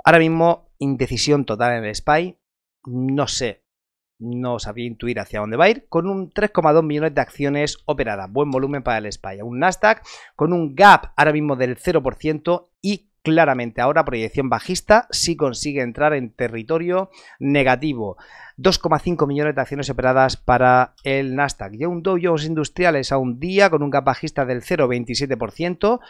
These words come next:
doscientas sesenta y seis mil acciones operadas y proyección parece que alcista porque quiere atacar la media de doscientas y cerrar el gap. Recuerden que estos son los E T F de los principales índices de referencia.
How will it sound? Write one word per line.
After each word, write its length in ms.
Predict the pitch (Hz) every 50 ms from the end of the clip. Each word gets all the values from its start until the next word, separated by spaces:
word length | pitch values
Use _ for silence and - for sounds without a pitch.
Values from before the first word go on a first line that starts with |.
| - _ _
doscientas 880 | 131 131 135 170 156 - - - - 233 233 180 131 - - 110 -
sesenta 340 | - 127 - 127 123 - 127 127
y 800 | 131 143 160 170 156 - _ - - 135 - 135 123 120 117
seis 180 | - 127 127 139
mil 160 | 180 214 185
acciones 320 | 156 - - 170 165 131
operadas 480 | 131 110 127 151 185 202 185 135 - - - - _ _ _ _ _
y 280 | - 220 - - _ _
proyección 920 | - 165 151 151 143 147 147 143 - - - - 185 202 190 151 120 - _ _
parece 600 | - 131 127 147 202 214 - - - 127 156 - _
que 340 | - 131 127 131 147 - -
alcista 540 | 120 123 127 - - 175 170 - - 175 160
porque 220 | 151 - - 131
quiere 160 | 127 135 135
atacar 220 | 131 135 131 139 139
la 100 | 131 120
media 180 | 123 127 131 131
de 60 | 135
doscientas 600 | 143 143 131 - 143 131 123 - 135 147 156 - - - - - - _
y 140 | 165 175 160
cerrar 560 | - 139 127 120 131 135 135 135 139 - _ _
el 260 | - 143 139 131 117
gap. 240 | 104 104 101 95 98
Recuerden 520 | - 127 139 135 151 175 160 135 135 123
que 80 | 117 151
estos 180 | 143 143 135 123
son 120 | 143 143
los 140 | 135 123 120
E 60 | 131
T 220 | 127 127 131 147
F 120 | 156 147 135
de 60 | 131
los 100 | 123 -
principales 420 | - 113 120 123 131 131 135 -
índices 260 | 139 135 127 117 127 127
de 120 | 131 151
referencia. 520 | 180 - - 135 135 131 - 147 147 147